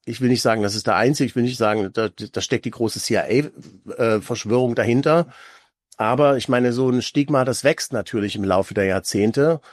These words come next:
und verselbstständigt sich irgendwann, ja. Und, ähm,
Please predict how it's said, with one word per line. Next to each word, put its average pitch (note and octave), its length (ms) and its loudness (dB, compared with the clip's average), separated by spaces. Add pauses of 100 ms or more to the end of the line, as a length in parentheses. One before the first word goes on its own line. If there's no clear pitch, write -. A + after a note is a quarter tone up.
(280)
und A2+ 160 -2
verselbstständigt F2+ 800 -2
sich - 200 -8
irgendwann, E2+ 640 -4
ja. F#2 240 -8 (120)
Und, F2+ 300 -6
ähm, F2 440 -4